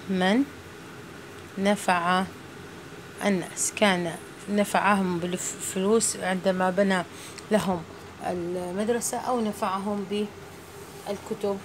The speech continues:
اللي أيضا ممكن أنه يستفادون منها. تدريبنا يقول: "اقرأ ثم أكمل."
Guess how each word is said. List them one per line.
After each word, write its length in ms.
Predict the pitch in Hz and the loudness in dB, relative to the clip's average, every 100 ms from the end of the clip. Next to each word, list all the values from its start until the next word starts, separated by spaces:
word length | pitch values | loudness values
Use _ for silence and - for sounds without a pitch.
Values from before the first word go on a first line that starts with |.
| - - - - - - 190 | -12 -16 -16 -16 -16 -8 -2
اللي 280 | 190 190 185 - - - - - - - - - | 0 0 -2 -8 -14 -12 -12 -12 -12 -12 -8 2
أيضا 320 | 226 208 208 - - - - - - - | 6 8 6 4 -6 -12 -12 -12 -8 0
ممكن 260 | 208 - 196 | 0 2 2
أنه 240 | 196 190 | 4 4
يستفادون 720 | 175 - 196 190 170 190 214 - - - - 190 | 2 0 2 2 2 2 2 0 -10 -12 -2 0
منها. 260 | 170 - - - - - - - - - - | 0 -4 -10 -14 -16 -16 -14 -14 -14 -12 6
تدريبنا 520 | 269 277 285 214 208 | 8 8 6 6 6
يقول: 460 | 190 - 214 240 240 - | 6 4 8 8 8 2
"اقرأ 340 | 220 - 196 180 | -4 0 0 2
ثم 320 | - 226 226 | 6 8 8
أكمل." 540 | 226 185 - 175 262 | 8 4 0 4 4